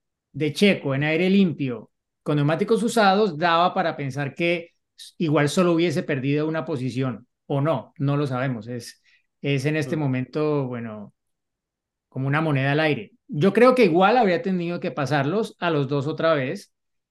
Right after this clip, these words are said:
Speaker 1: em, porque, a ver, ir a una parada no iba a ir, iba a ir a dos. Em, el tema es ¿cuánto más habría retrasado entonces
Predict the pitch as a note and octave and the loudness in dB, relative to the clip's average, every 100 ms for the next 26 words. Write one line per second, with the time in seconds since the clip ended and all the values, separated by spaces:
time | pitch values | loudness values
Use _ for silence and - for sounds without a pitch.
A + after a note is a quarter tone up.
0 | _ - C#3 C3+ C3 B2+ B2 B2+ B2+ C#3 | _ -8 -4 -4 -4 -4 -6 -8 -8 -10
1 | C3 C#3 D3+ C3 D#3+ F3+ G3 G3+ E3+ D3 | -4 0 2 2 2 4 4 4 2 0
2 | G3+ E3+ C#3+ D#3 D#3+ D3+ A3 C3+ C3+ D3 | 0 0 -2 0 0 -2 -4 -4 -2 -2
3 | D3+ D3+ C#3 G3+ - _ _ _ _ _ | -2 -2 -4 -6 -12 _ _ _ _ _
4 | _ - B2+ B2+ B2 B2 B2 A#2+ A#2+ - | _ -8 -6 -4 -6 -8 -8 -8 -10 -16
5 | _ _ _ _ _ _ _ - C#3+ C#3 | _ _ _ _ _ _ _ -8 -8 0
6 | D#3+ F3 F#3+ F#3+ - - - _ _ _ | 0 2 2 2 -2 -10 -16 _ _ _
7 | _ - A3 G#3 G#3 A#3+ A3+ G3+ G#3+ G#3+ | _ 0 4 4 6 6 6 6 6 6
8 | A3 A3 D#3 D#3+ E3 F#3 G#3 F3 D3+ G#3+ | 4 0 -4 -2 -2 0 -2 -4 -2 -4
9 | A3 - | -4 -12